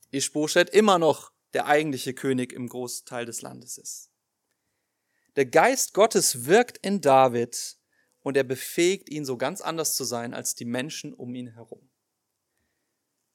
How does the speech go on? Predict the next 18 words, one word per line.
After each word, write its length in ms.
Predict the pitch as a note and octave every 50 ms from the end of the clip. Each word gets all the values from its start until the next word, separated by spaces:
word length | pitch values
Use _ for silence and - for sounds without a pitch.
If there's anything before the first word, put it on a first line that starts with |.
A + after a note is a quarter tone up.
| _ _ _ _ _ _ _ _ _ _ _ _
Er 60 | - B2
darf 240 | A#2+ C3 C3+ -
ein 240 | D3 C3+ B2 A#2+ _ _
Zeugnis 520 | - - - - D#3 E3+ E3+ - D3+ -
sein 200 | - C3+ A#2+ A2+
für 160 | - - - A2+
Gott. 400 | - A#2 A#2 - - - - _ _ _ _ _ _ _ _ _ _ _ _
Und 160 | _ B2+ B2
es 140 | B2 A#2 -
merken 420 | C#3 B2 C3 C#3+ E3 E3+ - F3+ D#3
sogar 280 | D3 D3 C3 C3+ B2+
seine 240 | A#2+ B2+ A#2+ A#2 B2+
Feinde, 480 | B2 - - A#2+ A#2 A2+ C#3 D#3+ D3 _ _ _ _ _ _ _ _ _ _ _ _ _ _ _ _ _ _ _ _ _ _ _
was 320 | _ - B2+ C3 - - - - _ _ _ _ _
an 220 | - C3 C3 B2+
Gutem 560 | - - D#3+ E3 D#3+ - C#3 B2+ A#2+ A2+ A#2 _ _ _ _ _ _ _ _ _ _ _ _ _ _ _ _
da 120 | - C3 A#2+
rauskommt. 760 | A#2 B2 A#2+ A#2+ - - - - A#2+ A#2+ A#2 _ - -